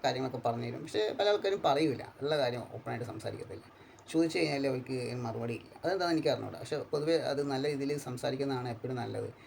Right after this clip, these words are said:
അപ്പോൾ മാക്സിമം എൻ്റെ സഹോദരി സഹോദരന്മാർ ചെയ്യേണ്ട കാര്യം, നിങ്ങളുടെ അടുത്തോട്ട് ആരെങ്കിലും വന്ന് സർജറിയുമായി ബന്ധപ്പെട്ട കാര്യം ചോദിക്കുകയാണെങ്കിൽ കറക്റ്റ് അത് നല്ലതാണെങ്കിൽ നല്ലതെന്ന് പറയാം, ചീത്തയാണെങ്കിൽ ചീത്തയെന്ന് പറയാം. കാരണം അവർക്ക് അത് ചെയ്യാനായിരിക്കും. അപ്പോൾ നമ്മൾ അവരെ സഹായിച്ചു കൊടുക്കുക.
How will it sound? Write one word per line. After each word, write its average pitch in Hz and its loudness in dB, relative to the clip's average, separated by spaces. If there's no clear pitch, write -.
അപ്പോൾ - 0
മാക്സിമം 139 2
എൻ്റെ 143 6
സഹോദരി 135 0
സഹോദരന്മാർ 127 -2
ചെയ്യേണ്ട 123 -4
കാര്യം, 117 0
നിങ്ങളുടെ 123 -4
അടുത്തോട്ട് 123 -4
ആരെങ്കിലും 139 -2
വന്ന് 123 -4
സർജറിയുമായി 170 2
ബന്ധപ്പെട്ട 143 0
കാര്യം 127 -2
ചോദിക്കുകയാണെങ്കിൽ 139 -4
കറക്റ്റ് 165 -4
അത് 156 0
നല്ലതാണെങ്കിൽ 139 -2
നല്ലതെന്ന് 123 -4
പറയാം, 123 -4
ചീത്തയാണെങ്കിൽ 123 -8
ചീത്തയെന്ന് - -6
പറയാം. - -14
കാരണം 139 2
അവർക്ക് 156 -2
അത് 143 2
ചെയ്യാനായിരിക്കും. 131 -2
അപ്പോൾ 127 -4
നമ്മൾ 139 0
അവരെ 156 0
സഹായിച്ചു 120 -2
കൊടുക്കുക. 101 -8